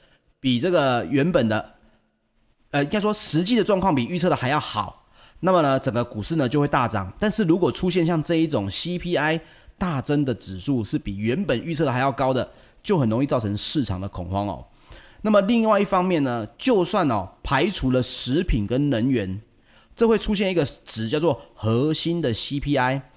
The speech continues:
核心C P I呢，也比去年的同期大增了百分之三哦。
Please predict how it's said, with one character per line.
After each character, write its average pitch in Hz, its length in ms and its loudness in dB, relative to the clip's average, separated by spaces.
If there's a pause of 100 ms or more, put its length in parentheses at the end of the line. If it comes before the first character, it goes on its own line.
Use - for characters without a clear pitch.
(400)
核 185 160 2
心 226 220 2
C 220 180 0
P 220 140 2
I 208 160 2
呢， 175 240 2
也 156 240 0
比 156 220 0
去 - 320 0
年 131 160 2
的 120 80 0
同 131 200 0
期 113 220 -4
大 135 340 -2
增 143 240 -2
了 135 80 2
百 98 240 -4
分 117 200 -2
之 139 180 -2
三 156 380 -4
哦。 90 180 -4